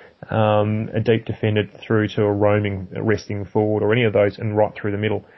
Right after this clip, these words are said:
They've got that many utilities is just not funny. And we were talking in the pre-show about, well, who will go to here. And, and the other thing is that you can't really have a one-on-one matchup. It's gonna be a case of you're gonna have to be going in groups, tag, almost, almost tagging in groups or tagging in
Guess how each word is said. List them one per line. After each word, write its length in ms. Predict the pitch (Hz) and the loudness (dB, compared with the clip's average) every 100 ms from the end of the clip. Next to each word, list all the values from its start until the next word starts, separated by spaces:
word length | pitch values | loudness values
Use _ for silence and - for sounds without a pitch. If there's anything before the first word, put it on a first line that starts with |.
| _ - | _ -6
They've 100 | 110 | -4
got 240 | 104 104 | -4 0
that 160 | 143 190 | 0 0
many 160 | 160 | -2
utilities 540 | 143 117 - 110 107 98 | -2 -4 -4 -4 -4 -4
is 140 | 101 | -6
just 300 | - - - | -6 -8 -10
not 120 | 92 - | -12 -8
funny. 180 | - 113 | -4 -2
And 140 | - 117 | 0 0
we 60 | |
were 60 | 120 | 2
talking 320 | - - - | 2 2 2
in 40 | 117 | -4
the 120 | - | -2
pre-show 360 | 107 107 - - | -2 -2 -6 -10
about, 280 | 92 95 95 _ _ _ _ _ _ _ _ - | -4 -2 -4 _ _ _ _ _ _ _ _ -8
well, 200 | 104 107 | -6 2
who 140 | 120 | 4
will 80 | 110 | 4
go 160 | 110 | 2
to 60 | 104 | 0
here. 220 | 101 104 101 | 0 0 0
And, 200 | 104 104 _ _ - | -4 -8 _ _ -12
and 200 | 113 110 | -6 2
the 100 | 131 | 4
other 120 | 139 | 4
thing 120 | 110 | 4
is 80 | 107 | 2
that 80 | 107 | 0
you 140 | 120 107 | -2 -2
can't 300 | - 160 - | -2 -2 0
really 220 | 117 110 | 0 2
have 160 | 110 | 2
a 40 | 107 | 2
one-on-one 640 | 101 107 101 98 98 95 | 2 0 -2 -4 -6 -8
matchup. 400 | 98 - - - - - - - | -8 -8 -8 -10 -12 -16 -18 -6
It's 120 | 117 | -2
gonna 140 | - 139 | 2 4
be 100 | 113 | 4
a 40 | 104 | 4
case 320 | 110 107 - | 2 2 2
of 180 | 104 104 _ _ _ _ _ _ _ - | 0 0 _ _ _ _ _ _ _ -6
you're 100 | 117 | -4
gonna 80 | 117 | -2
have 60 | 113 | -4
to 40 | |
be 80 | 110 | 0
going 220 | 110 110 | 2 2
in 80 | 101 | 0
groups, 240 | 98 101 - | -2 -4 -8
tag, 220 | - 110 104 | -6 -6 -2
almost, 340 | 120 110 - - - | -2 -2 -6 -6 0
almost 420 | 135 117 107 - | 2 2 -2 -4
tagging 340 | 104 101 101 | -4 -2 -2
in 100 | 98 | -4
groups 300 | 95 104 - | 0 0 0
or 120 | 110 - | -4 -4
tagging 540 | - 101 98 98 98 101 | -2 0 -2 -4 -4 -4
in 420 | 101 101 95 | -4 -4 -4